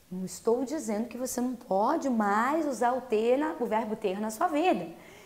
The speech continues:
Só estou colocando outras possibilidades para que você não repita. Tudo bem? E claro, para que você não cometa este probleminha aqui. Isso na dissertação não. Usar o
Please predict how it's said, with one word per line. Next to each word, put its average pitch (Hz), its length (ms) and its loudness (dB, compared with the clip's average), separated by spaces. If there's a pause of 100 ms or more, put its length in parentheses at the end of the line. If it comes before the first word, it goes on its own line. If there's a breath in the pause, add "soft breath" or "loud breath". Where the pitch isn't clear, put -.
Só - 240 0
estou 269 380 2
colocando 226 560 2
outras 220 260 2
possibilidades 294 800 0 (220)
para 196 100 -4
que 196 100 -16
você 185 240 -6
não 208 140 -2
repita. 208 580 -2 (300)
Tudo 202 160 6
bem? 208 400 4 (280 loud breath)
E 320 120 8
claro, 240 440 10 (320 loud breath)
para 269 160 10
que - 100 0
você 185 300 0
não 277 100 4
cometa 240 480 4 (220)
este 302 840 4 (180)
probleminha 233 540 6
aqui. 208 640 0
Isso 214 340 0
na 320 80 4
dissertação 226 540 0
não. 269 400 2 (280 loud breath)
Usar 180 440 4
o 180 40 -4